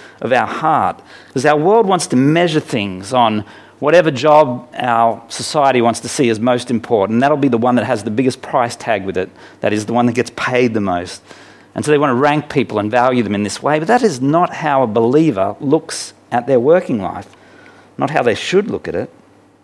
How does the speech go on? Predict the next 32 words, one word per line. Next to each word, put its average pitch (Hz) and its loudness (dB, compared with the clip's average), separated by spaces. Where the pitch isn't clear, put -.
Well, 135 0
of 151 -4
course, 160 0
there's 135 2
another 151 2
way 110 2
to 107 -10
test - -6
yourself, 117 0
or 107 2
another, 117 2
um, 101 0
aspect 117 -4
that - -10
comes 110 -2
out 113 2
of 98 -2
this 95 -6
idolatry 110 0
of 95 -2
work. 104 2
It - -6
can 139 -2
manifest 151 0
itself - -2
too 120 -2
in 107 0
a 101 -6
person 113 -4
who 107 -6
is 95 -6
simply 127 -2